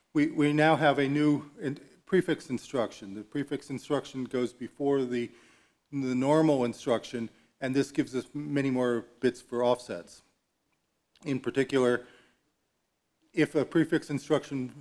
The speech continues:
is before a deform instruction, a particular deform instruction,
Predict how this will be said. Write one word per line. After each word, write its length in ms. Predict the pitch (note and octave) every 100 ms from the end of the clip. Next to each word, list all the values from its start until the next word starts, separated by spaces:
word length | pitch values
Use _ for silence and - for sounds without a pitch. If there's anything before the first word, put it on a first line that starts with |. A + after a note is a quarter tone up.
| - _ _ -
is 160 | B2+
before 760 | - - B2 - D3+ C#3+ C#3 D3
a 260 | B2 A#2+ A#2+
deform 640 | A2+ C#3 C#3+ C#3+ C#3+ B2+
instruction, 720 | A#2+ - - C3 - G#2+ F#2 _ _ _
a 100 | A#2+
particular 540 | A2+ - - - B2+ A2
deform 500 | A2+ G#2+ A2 G#2 A2 - D#3+ D#3+ _ _
instruction, 580 | B2+ G#2 - G#2 -